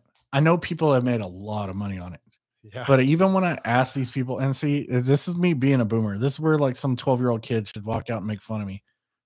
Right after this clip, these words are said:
Speaker 1: But, like, I don't understand it. I don't understand enjoying being in the metaverse instead of the real world. Like, I like the real world.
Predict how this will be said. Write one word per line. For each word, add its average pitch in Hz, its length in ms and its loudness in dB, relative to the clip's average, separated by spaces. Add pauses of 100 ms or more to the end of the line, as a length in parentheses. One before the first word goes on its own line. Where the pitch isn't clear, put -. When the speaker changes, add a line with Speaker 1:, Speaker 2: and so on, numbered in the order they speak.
Speaker 1:
But, 139 80 0
like, 127 220 4 (100)
I 117 60 -6
don't 120 420 0
understand 110 520 -4
it. - 140 -18
I 131 100 0
don't 160 300 4
understand 139 760 -2 (960)
enjoying 123 960 2 (460)
being 127 440 2 (120)
in 117 360 0
the 113 80 0
metaverse 113 640 -2
instead 113 300 -6
of 104 40 -6
the 101 60 -8
real 104 220 -4
world. 95 400 -10
Like, 107 220 -8 (100)
I 139 80 -4
like 113 260 -2
the 107 80 -10
real 98 160 -8
world. 87 280 -14